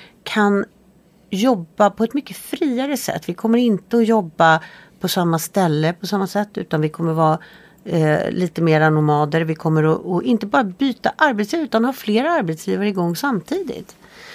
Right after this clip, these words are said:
Eh, utan att det är något konstigt, utan att det förstärker, eh, istället. Ehm.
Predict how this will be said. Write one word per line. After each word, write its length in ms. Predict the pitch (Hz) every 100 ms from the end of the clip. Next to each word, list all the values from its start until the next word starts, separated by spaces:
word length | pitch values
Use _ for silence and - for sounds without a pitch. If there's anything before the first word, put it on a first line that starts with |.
| - - - - -
Eh, 400 | 202 190 180 180 - -
utan 300 | 302 - 254
att 100 | 254
det 80 |
är 40 | 254
något 100 | 247
konstigt, 640 | - 320 - - - 214
utan 240 | 220 214 269
att 120 | 262
det 80 | 262
förstärker, 880 | 262 - 302 427 359 - 65 - - -
eh, 420 | - 170 165 -
istället. 440 | 170 175 - - 185 - - - - _
Ehm. 720 | - 180 175 175 175 175 180